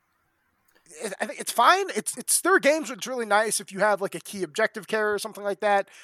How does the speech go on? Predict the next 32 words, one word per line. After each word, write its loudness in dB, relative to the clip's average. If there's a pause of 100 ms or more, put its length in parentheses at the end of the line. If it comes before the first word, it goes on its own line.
(160)
There 0
are 8
obviously 2
characters -4
that -6
are -6
more -10
important -4
than -6
other -4
characters. -4
I 2
just -6
don't -2 (1200)
love 0
it. -6
It's -6
definitely -6
made 2
some 0
of 0
my -2
rosters. 0
I -10
haven't -10 (100)
taken -12
it -20
that -18
much, -20
if -20
we're -20
being -20